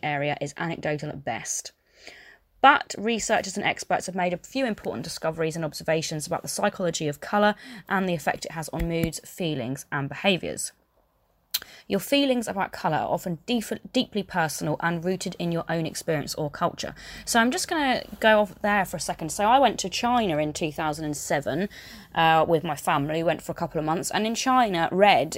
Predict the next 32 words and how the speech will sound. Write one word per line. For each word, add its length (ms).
is 240
the 100
lucky 300
colour. 380
In 580
most 200
of 40
the 80
Western 320
world, 140
it 100
means 360
stop 580
or 160
bad, 400
whereas 240
in 140
China, 560
red 340
means 380
good. 500
So, 480
uh, 160
the 100
traffic 320
lights 220
were 80
different. 400
Red 320
meant 500
go. 440
Um, 560